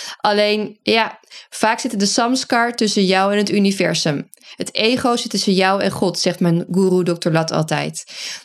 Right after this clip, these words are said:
Dus soms heb je daar doorheen te breken. En als je positief denkt, dat is zo krachtig, dan breek je daar zo doorheen door die samskars. En ga het voelen. Ga voelen, "Oh, het voelt zo,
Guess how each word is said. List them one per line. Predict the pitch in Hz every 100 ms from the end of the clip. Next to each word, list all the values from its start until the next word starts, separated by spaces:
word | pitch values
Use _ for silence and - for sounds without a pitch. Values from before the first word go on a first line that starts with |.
| _
Dus | 185 196 -
soms | - 208 220
heb | 254
je | 277
daar | 254 254
doorheen | 254 262 262
te | 233
breken. | 190 185 180 190 190 - _
En | 196 196
als | - 196
je | 190 180
positief | 202 240 294 285 277
denkt, | - 233 247 262 - -
dat | - 180
is | 175 -
zo | - 190 254
krachtig, | - 285 - 226 247 - - - -
dan | 190
breek | 190 196
je | 190
daar | 175 175 175
zo | 180 165 185 190
doorheen | 190 180 175 170
door | 175
die | 185
samskars. | 180 165 165 - 151 156
En | 233
ga | 285
het | 277
voelen. | - 294 294 180 165 - -
Ga | - - 208 220
voelen, | 240 220 208 -
"Oh, | 202 196
het | 190
voelt | - 185
zo, | 175 208 196 196